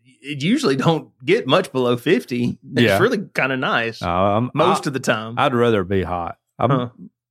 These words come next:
Speaker 2: my ancestors grew up in the South.
Speaker 1: Well, I would
Speaker 2: I'm like
Speaker 1: rather
Speaker 2: an
Speaker 1: be
Speaker 2: eighth
Speaker 1: hot.
Speaker 2: generation Alabamian. This is my
Speaker 1: Yeah.
Speaker 2: weather.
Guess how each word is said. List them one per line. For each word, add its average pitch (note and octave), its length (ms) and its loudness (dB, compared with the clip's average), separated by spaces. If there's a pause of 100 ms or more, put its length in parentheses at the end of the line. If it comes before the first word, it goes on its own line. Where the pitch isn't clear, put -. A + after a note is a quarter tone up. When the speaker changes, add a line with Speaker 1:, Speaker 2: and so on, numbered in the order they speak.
(120)
Speaker 2:
my C#3 300 0
ancestors C3 520 0
grew A2+ 300 2
up A2+ 180 0
in G2+ 100 -4
the F#2 80 -4
South. F2 500 -2 (240)
Speaker 1:
Well, F3+ 120 2
I G#3 140 2
would C4 120 0
Speaker 2:
I'm C3+ 80 2
like C3+ 180 2
Speaker 1:
rather - 140 0
Speaker 2:
an B2 80 -2
Speaker 1:
be C3 120 2
Speaker 2:
eighth E3+ 80 0
Speaker 1:
hot. B2 160 2
Speaker 2:
generation A#2+ 680 2
Alabamian. G#2+ 1000 0
This A#2+ 280 -2
is A2+ 160 -2
my B2 200 2
Speaker 1:
Yeah. A2+ 60 0
Speaker 2:
weather. A2+ 360 0